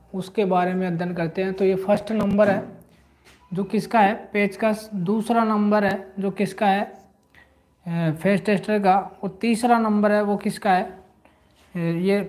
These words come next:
testing lamp का। तो इनके बारे में क्या करते हैं, हम अध्ययन करते हैं। तो फर्स्ट heading डालनी है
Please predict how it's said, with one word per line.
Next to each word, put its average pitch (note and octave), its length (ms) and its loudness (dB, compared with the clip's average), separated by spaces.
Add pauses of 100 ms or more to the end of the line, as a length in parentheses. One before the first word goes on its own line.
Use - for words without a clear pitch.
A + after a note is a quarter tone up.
(120)
testing G#3 380 0
lamp D3+ 300 0
का। A#2+ 140 -8
तो - 260 -18
इनके C4 240 4
बारे G#3+ 260 4
में G#3+ 160 -2
क्या G#3 160 -2
करते G3 280 -4
हैं, G#3 60 -2
हम G#3 160 -4
अध्ययन F3 300 -4
करते C#3+ 280 -8
हैं। C3 180 -12
तो G3+ 120 -8
फर्स्ट A3+ 360 2
heading G3+ 340 2
डालनी G3 360 2
है F#3+ 180 -4